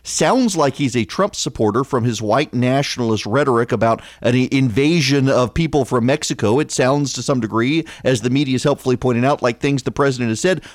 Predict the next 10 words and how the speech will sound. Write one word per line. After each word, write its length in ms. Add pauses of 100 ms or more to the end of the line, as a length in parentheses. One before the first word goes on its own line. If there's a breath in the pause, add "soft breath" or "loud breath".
but 140
he 140
goes 300
on 460
and 160
talks 320
about 320
in 80
his 180
manifesto, 800